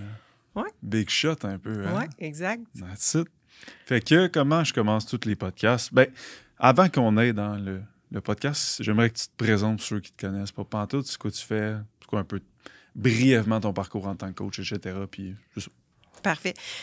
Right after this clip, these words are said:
Speaker 1: Euh, ben, dans le fond, moi, c'est Sarah, je suis fondatrice, euh, d'Elite Training. Donc, Elite Training, on aide les femmes à tout simplement transformer leur vie,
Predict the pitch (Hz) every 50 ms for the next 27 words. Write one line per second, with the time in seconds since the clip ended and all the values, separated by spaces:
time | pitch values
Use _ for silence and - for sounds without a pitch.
0 | - - 175 175 160 151 156 147 147 151 - - 180 180 175 175 175 - 180 165
1 | - 165 160 151 190 220 220 - - - 160 151 156 156 156 - - 185 170 -
2 | - - 170 156 156 156 151 147 165 165 175 185 - - - 160 156 160 165 190
3 | 220 226 226 226 220 185 170 160 165 165 160 - - - 180 175 180 180 - -
4 | 175 165 165 170 175 185 190 190 196 190 - - 170 160 165 165 165 165 170 170
5 | 156 156 165 160 160 151 156 - - - 170 175 175 180 175 - - - - -
6 | - - - _ - 160 160 165 - - - 180 165 - 165 160 170 175 175 175
7 | - - 165 170 165 - 185 170 165 165 170 165 165 170 170 160 165 156 156 156
8 | 160 156 151 185 180 -